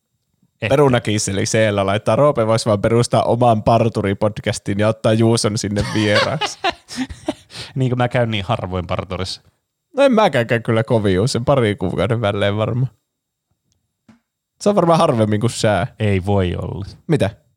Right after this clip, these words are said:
Speaker 1: Ei voi olla. Varmasti oot käynyt kuukauden välein.
Speaker 2: En käy kuukauden välein, kahden kuukauden
Speaker 1: Mitä
Speaker 2: välein.
Speaker 1: helvettiä?
Speaker 2: Joo, joo.
Speaker 1: Tää on niin siis totta, mutta mä tajusin, että eihän kukaan niinku, eihän, eihän, eihän ei-patreonit tiedä, mistä me puhutaan.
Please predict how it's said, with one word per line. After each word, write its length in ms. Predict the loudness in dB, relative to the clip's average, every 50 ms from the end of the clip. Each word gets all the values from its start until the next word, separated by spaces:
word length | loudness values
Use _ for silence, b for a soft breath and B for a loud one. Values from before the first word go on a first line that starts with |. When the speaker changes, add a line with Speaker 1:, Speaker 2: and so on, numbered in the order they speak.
| _ -6
Speaker 1:
Ei 180 | -4 -2 0 0
voi 200 | 2 2 2 2
olla. 160 | 0 0 0
Varmasti 380 | 0 0 0 0 -2 -2 -2 -4
oot 80 | -4
käynyt 220 | -2 -4 -4 -4 -4
kuukauden 560 | -2 -2 0 0 0 -2 -4 -4 -4 -6 -8 -8
välein. 340 | -10 -8 -8 -8 -10 -12 -10 -6 -2
Speaker 2:
En 240 | 0 2 2 2 2
käy 180 | 4 4 2 2
kuukauden 400 | 2 2 2 2 4 2 2 2
välein, 180 | 0 0 0 0
kahden 320 | 0 2 2 2 2 2
kuukauden 380 | 0 -2 0 0 0 0 0 0
Speaker 1:
Mitä 100 | 0 0
Speaker 2:
välein. 140 | 0 0
Speaker 1:
helvettiä? 560 | 0 0 -2 -2 -2 -4 -8 _ _ -14 -14 -14 -14 -8 -2
Speaker 2:
Joo, 160 | 2 4 4
joo. 200 | 6 4 4 2 0 -2 -8 _ _ _ _ _ _ _ _ _ _ _ _ _
Speaker 1:
Tää 140 | 0 0 2
on 80 | 2
niin 140 | 2 2 2
siis 100 | 0 -2
totta, 260 | -2 -4 -2 -2 -4
mutta 200 | -4 -4 -6 -8
mä 60 | -6 -2
tajusin, 260 | -2 0 0 -2 -4
että 100 | -4 -4
eihän 120 | -2 -2 -2
kukaan 280 | -2 -2 0 0 0
niinku, 200 | -2 -4 -8 -10 -12 _ _ _ _ _ _ _ _ _ -6
eihän, 160 | -4 -4 -4 -2 -2
eihän, 240 | -2 -2 -2 -2 -6 _ _ _
eihän 220 | -4 -2 -2 -2 -2
ei-patreonit 600 | -2 0 0 0 -2 -2 -2 -2 -2 -2 -4 -2
tiedä, 200 | -2 -2 -2 -2
mistä 200 | -4 -4 -6 -6
me 40 | -4 -4
puhutaan. 480 | -2 -2 -2 -2 -4 -4 -8 -10 -12